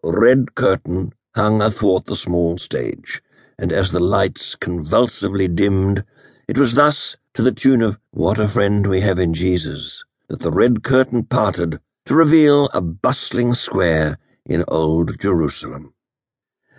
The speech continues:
The stage swarmed with people, and effective use, I noticed, had been made of bath towels, dressing gowns, and burnt cork.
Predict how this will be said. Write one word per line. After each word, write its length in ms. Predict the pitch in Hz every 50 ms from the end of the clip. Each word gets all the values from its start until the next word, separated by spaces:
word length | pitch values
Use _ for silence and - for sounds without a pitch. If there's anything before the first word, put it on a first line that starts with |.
| _
The 80 | - 156
stage 460 | 139 - 165 165 175 175 175 156 139
swarmed 480 | - - 110 120 143 147 151 151 147 143
with 180 | 160 147 135
people, 420 | - - 165 127 - 90 82 - - - -
and 120 | - 123 123
effective 640 | 131 131 - - 220 214 - _ - 101 92 80 80
use, 360 | 85 82 - 90 - - - _ -
I 80 | 95
noticed, 480 | 95 92 95 92 - 101 95 - - - - _ _ _ _ -
had 120 | 120 113
been 140 | 123 120 117
made 220 | 123 127 120 113
of 180 | 110 95 87 -
bath 340 | - 120 117 107 101 - -
towels, 640 | - - 92 82 80 82 85 90 90 - - - - _ _
dressing 340 | 117 120 110 - - 98 95
gowns, 460 | 90 85 82 82 87 87 90 85 85
and 240 | 87 87 85 78 76
burnt 320 | 92 90 90 87 - -
cork. 440 | - - 98 80 - - - -